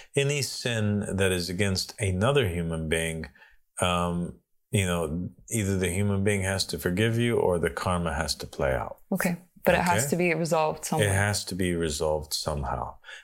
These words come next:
Speaker 1: And for that reason, the Quran talks about a lesser punishment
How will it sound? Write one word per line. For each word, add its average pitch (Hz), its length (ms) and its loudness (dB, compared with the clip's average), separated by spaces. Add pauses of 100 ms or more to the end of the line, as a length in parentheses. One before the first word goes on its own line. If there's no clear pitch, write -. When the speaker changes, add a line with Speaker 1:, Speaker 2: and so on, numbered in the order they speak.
Speaker 1:
And 92 120 4
for 98 100 2
that 113 180 4
reason, 104 300 0
the 95 80 2
Quran 87 400 0
talks 87 320 0
about 87 360 2
a 85 120 4
lesser 113 420 2
punishment 131 720 0